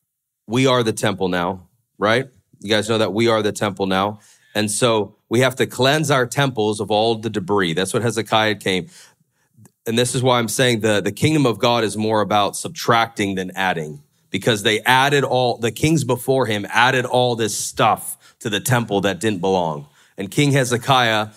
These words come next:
his first thing was he changed the doors, the entrance, the way. He changed, and it's speaking of, we need to change the way we see Jesus. That's the first thing. We need to see, change the way we see God, 'cause a lot of people see God, they see Jesus wrong.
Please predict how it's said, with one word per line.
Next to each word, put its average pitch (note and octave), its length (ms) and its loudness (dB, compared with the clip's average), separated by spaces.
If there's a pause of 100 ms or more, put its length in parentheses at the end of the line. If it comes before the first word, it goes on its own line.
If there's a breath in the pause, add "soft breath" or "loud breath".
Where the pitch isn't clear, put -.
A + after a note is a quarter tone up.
(140 soft breath)
his G#2+ 160 -8
first D3 380 0
thing B2+ 180 2
was G#2+ 180 0
he G#2+ 80 -4
changed C3+ 460 0
the A#2+ 60 -2
doors, F#2+ 560 -2
the G#2 260 0
entrance, A#2 460 -2
the A2 120 2
way. G2 420 0 (240)
He B2 120 0
changed, D3 520 0 (400 loud breath)
and B2 120 4
it's A#2 120 0
speaking D#3 400 2
of, B2+ 140 2
we B2+ 80 0
need D3 120 4
to C3+ 80 0
change C#3+ 420 0
the B2+ 80 2
way A#2+ 200 4
we A2+ 180 0
see A2+ 260 -2
Jesus. G2 560 -2
That's B2 240 0
the A2 100 -2
first G#2+ 380 -2
thing. D#2+ 240 -4 (240 loud breath)
We A#2+ 80 2
need C3+ 140 2
to B2 60 0
see, - 340 -2
change D#3 340 2
the C#3+ 60 2
way C3 120 4
we A#2 160 2
see A#2 300 -2
God, F#2 560 -2
'cause G#2 120 -6
a A2 60 0
lot C3 180 4
of C#3 120 -2
people B2+ 240 -2
see B2+ 280 -2
God, A#2 520 0 (240 loud breath)
they G#2 100 -2
see A#2 240 0
Jesus A#2+ 640 0
wrong. F#2 600 0